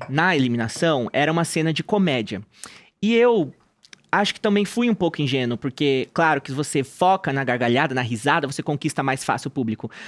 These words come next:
Mas eu pensei assim: quem tá na eliminação comigo?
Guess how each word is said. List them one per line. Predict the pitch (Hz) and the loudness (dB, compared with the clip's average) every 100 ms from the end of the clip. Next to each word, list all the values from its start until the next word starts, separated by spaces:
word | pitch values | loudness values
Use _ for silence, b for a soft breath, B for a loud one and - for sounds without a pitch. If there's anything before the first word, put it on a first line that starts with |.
| B | B
Mas | 151 170 190 156 - - | 2 4 4 2 0 0
eu | 170 | 0
pensei | 160 170 151 165 | 2 0 0 0
assim: | 165 156 127 120 _ _ | 0 -2 -2 -4 _ _
quem | - 180 | -2 2
tá | 180 | 2
na | 170 | 2
eliminação | 165 160 156 160 | 2 2 0 0
comigo? | 156 135 113 | 0 0 0